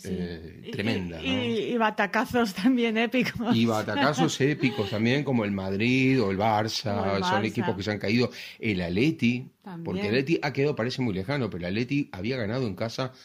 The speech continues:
Speaker 2: dos cero a la Juve, que en Champions
Speaker 1: Bueno.
Speaker 2: cuando ganas y no te marcan en casa, es casi
Speaker 1: Es,
Speaker 2: te
Speaker 1: sí,
Speaker 2: pasas.
Speaker 1: sí, ya
Speaker 2: Y
Speaker 1: estás.
Speaker 2: fue a, a Turín y perdió tres cero con tres goles de Cristiano.
Speaker 1: Mm.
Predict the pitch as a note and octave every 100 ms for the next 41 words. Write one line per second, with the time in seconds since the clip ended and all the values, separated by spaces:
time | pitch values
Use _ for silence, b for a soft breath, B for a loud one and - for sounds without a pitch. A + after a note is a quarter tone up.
0 | B B A2+ A2 B2+ B2 G2 G2+ A2 B2
1 | B2+ D3+ D3+ b b b b F#2+ F#2+ F#2+
2 | F#2+ F2+ B2 C#3 - - - G#2 G#2 A#2
3 | G2+ F2+ F2+ A2+ A#2+ G#2+ G#2+ G2+ F#2+ F#2+
4 | G#2+ - A#2+ G#2 - G2+ A3+ F2+ F#2+ -
5 | G3+ G3+ A3+ A3+ F#3+ F3+ F#3+ G#3 G#3 A3+
6 | G#3 B2+ C3 B2 G#2+ G2+ G2 G2 A#2+ C3
7 | G2 G#2 G2+ F#2 - C3+ D3 A#2+ F#2+ F#2
8 | G2 G#2+ G2 F2+ E2+ - C3 B2 A2+ A2
9 | A#2 A#3